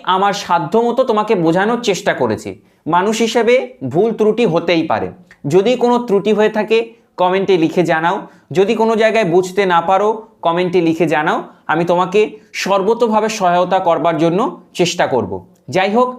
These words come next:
আজকের ভিডিও এখানে শেষ করছি। চলে যাওয়ার পথে আবারও একটু রিকোয়েস্ট করব, যারা এখনও পর্যন্ত চ্যানেলটি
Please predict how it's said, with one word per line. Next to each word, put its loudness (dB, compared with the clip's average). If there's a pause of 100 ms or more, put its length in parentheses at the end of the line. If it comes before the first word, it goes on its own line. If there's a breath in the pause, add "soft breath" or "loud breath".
(340 loud breath)
আজকের 0
ভিডিও 2
এখানে 0 (100)
শেষ 0 (100)
করছি। 0 (440 loud breath)
চলে 4
যাওয়ার 4
পথে -2 (100)
আবারও 2
একটু -2
রিকোয়েস্ট 0
করব, 2 (440 loud breath)
যারা 0 (180)
এখনও 0
পর্যন্ত 0 (100)
চ্যানেলটি 2